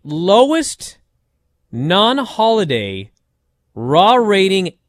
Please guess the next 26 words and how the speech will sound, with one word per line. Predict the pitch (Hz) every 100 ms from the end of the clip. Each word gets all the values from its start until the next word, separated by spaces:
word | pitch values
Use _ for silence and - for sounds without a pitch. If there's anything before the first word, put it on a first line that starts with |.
| -
ever | 226 277 202 127 90 87 110 _ _ _ _ _ _ _ _ _ _ _
was | 127 175 185 170
the | 190
week | 190 254 - 180
before, | 208 - 277 320 220 113 127 165 _ _ _ _ _ _ _ _ -
and | 117
this | 175 196
Monday | 202 208 202 190
beat | 135 - 226 277 330 -
it | - 233 196
by | 190 220
ten | 214 208 202
percent. | 190 175 - 135 98 - _ _ _ _ _ _
That's | 127 131 - - _ _ -
a | 120 -
god-awful | - 147 147 143 131 123 - 107
number. | 95 87 - 87 _ _ _ _ _ _
So | - 107
I | 98
thought, | - 90 - 95
"Man, | 95 95 85 76 _ _ _ _ _
that's | - 147 -
not | 139 123
even | 113 92
Christmas | - 110 - 95 -
Eve. | 95 85 82